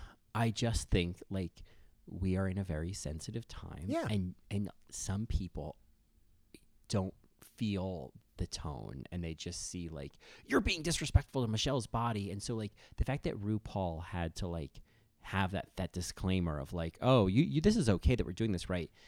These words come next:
Speaker 1: He has to do that now in twenty nineteen.
Speaker 2: I'm glad he did.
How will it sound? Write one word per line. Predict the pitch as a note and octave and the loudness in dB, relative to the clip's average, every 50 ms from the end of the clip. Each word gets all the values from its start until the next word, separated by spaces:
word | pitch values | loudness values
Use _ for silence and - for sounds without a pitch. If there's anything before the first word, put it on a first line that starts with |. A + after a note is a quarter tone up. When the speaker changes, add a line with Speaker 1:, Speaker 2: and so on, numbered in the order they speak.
| - - | -4 0
Speaker 1:
He | - E3 | 0 2
has | C#3+ - C#3 C#3 C3 - | 4 2 2 0 -2 -6
to | - A2+ | -8 -6
do | G#2+ G2+ F2+ | -4 -2 -2
that | E2+ D#2+ - | -2 -4 -4
now | E2+ E2 E2 D#2+ D#2+ | -6 -6 -4 -4 -4
in | E2+ E2 | -6 -6
twenty | - - D#2+ E2 D#2+ | -4 -4 -2 -2 -2
nineteen. | D#2+ D#2 C#2+ B1+ - - - D2 C#2 - - C#2 C#2 - - | -4 -6 -6 -8 -10 -8 -8 -6 -6 -6 -6 -8 -8 -6 0
Speaker 2:
I'm | - - E4+ | 2 2 4
glad | C#4+ C4+ B3+ G#3 | 6 6 6 6
he | D#3 C3+ | 6 4
did. | A2+ C3+ D3 D3+ A#2+ A2 G2+ G#2+ B2 B2+ | 6 6 6 6 6 4 2 0 0 -2